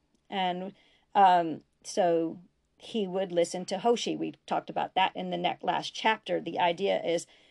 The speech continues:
if she's talking in his head and they're talking in the room, who's he gonna listen to more? He trusts her, and he's gonna listen to her voice.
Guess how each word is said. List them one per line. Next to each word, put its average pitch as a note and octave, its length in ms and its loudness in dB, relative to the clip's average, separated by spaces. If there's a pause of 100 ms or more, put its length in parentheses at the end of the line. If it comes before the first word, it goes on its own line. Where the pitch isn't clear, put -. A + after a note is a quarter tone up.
if - 160 -6
she's C4+ 280 -2
talking B3 380 4
in A3 120 0
his G3+ 160 -4
head G#3 260 6
and F3 240 -6
they're A3 160 4
talking A#3 380 4
in F#3+ 100 -4
the F3+ 100 -2
room, F3+ 320 -2 (300)
who's C#4 180 2
he C#4+ 80 4
gonna A#3+ 240 4
listen G#3 340 0
to G3+ 200 -4
more? E3 380 0 (420)
He G#3 100 -6
trusts F#3+ 360 4
her, D3 340 0 (240)
and F3 100 -8
he's F3+ 120 -6
gonna F#3 140 -2
listen F3+ 200 -6
to F3 80 -4
her E3 180 -2
voice. - 360 -8